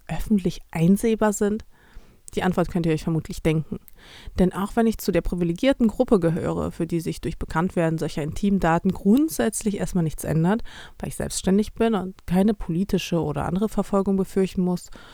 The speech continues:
möchte ich dennoch nicht, dass Menschen diese Dinge über mich wissen und mich demnach bewerten. Doch wie lange können wir diese Daten noch für uns behalten? Vor allem sollte man sich bewusst sein, dass man mit einer wachsenden Anzahl an Daten nicht nur Firmen in die Hände spielt, die uns allesamt nur als Produkt betrachten,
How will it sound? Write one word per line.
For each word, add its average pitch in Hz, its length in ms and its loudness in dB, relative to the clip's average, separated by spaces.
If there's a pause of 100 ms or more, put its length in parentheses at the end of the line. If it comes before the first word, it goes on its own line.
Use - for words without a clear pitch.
(180)
möchte 240 220 -2
ich - 140 -4
dennoch 175 320 2
nicht, 165 220 0
dass - 160 -6
Menschen 185 400 2
diese 165 220 -2
Dinge 170 200 2
über 160 120 0
mich 160 220 -6
wissen 160 320 -4 (420)
und 254 200 4 (160)
mich 330 180 -2
demnach 190 280 2
bewerten. 170 580 0 (580)
Doch 196 260 2 (600)
wie 214 100 0
lange 247 280 0
können 220 220 4
wir 214 80 4
diese 202 220 2
Daten 196 320 2
noch 202 80 2
für - 120 -2
uns 214 160 -4
behalten? 170 520 -4 (300)
Vor - 240 -6
allem 269 240 4
sollte 220 240 4
man 202 120 2
sich 202 140 -2
bewusst 202 460 2
sein, 202 320 4 (580)
dass 180 160 -2
man 185 160 6
mit 180 160 2
einer 170 280 0
wachsenden 180 400 0
Anzahl 165 380 0
an 156 140 -2
Daten 175 420 2
nicht 202 180 2
nur 175 100 2
Firmen 285 400 2
in 175 80 4
die 160 80 0
Hände 160 260 0
spielt, 208 380 -2
die 202 60 -2
uns 185 160 -4
allesamt 180 520 0
nur 175 100 4
als 165 140 -2
Produkt - 320 0
betrachten, - 560 -2